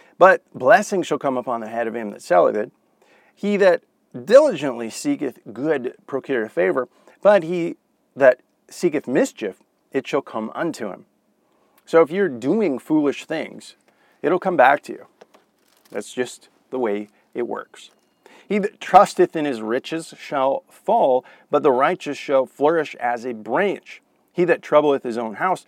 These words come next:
should inherit the wind, and the fool shall be servant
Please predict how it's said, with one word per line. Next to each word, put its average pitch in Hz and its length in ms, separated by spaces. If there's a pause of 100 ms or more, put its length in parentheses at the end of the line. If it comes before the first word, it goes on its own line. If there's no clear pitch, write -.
(220)
should 160 440 (400)
inherit 139 680
the 113 80
wind, 135 460 (580)
and 165 160
the 156 80
fool 165 480
shall - 180
be 139 140
servant 123 500